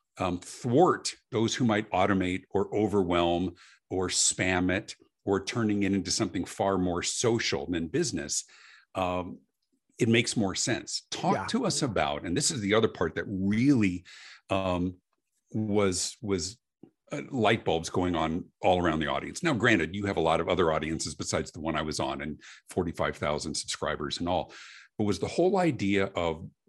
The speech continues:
Speaker 1: the real way to boost your engagement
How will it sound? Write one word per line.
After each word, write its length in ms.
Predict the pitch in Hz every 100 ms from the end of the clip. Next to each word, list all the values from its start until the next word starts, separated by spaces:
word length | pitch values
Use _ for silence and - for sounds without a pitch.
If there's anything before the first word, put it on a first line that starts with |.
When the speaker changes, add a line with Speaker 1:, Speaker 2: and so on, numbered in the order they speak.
| -
Speaker 1:
the 160 | 101
real 520 | 90 90 113 202 226
way 300 | 175 98 78
to 480 | 76 - 92 80 80 - -
boost 320 | 123 147 -
your 160 | 117 101
engagement 720 | 95 101 98 - 76 71